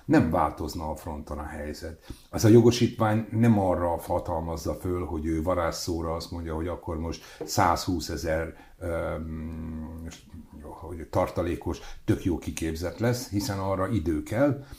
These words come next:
tehát ilyen jogosítványt hiába adnak neki, ezt nem tudja végrehajtani. Ennek megfelelően nem biztos, hogy annyi hasznot hoz belpolitikailag,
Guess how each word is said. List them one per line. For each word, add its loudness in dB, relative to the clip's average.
tehát -2
ilyen 8
jogosítványt 2
hiába 2
adnak -2
neki, -6
ezt -6
nem -4
tudja -4
végrehajtani. 4
Ennek 2
megfelelően 6
nem 8
biztos, 6
hogy 2
annyi 2
hasznot -4
hoz -8
belpolitikailag, -6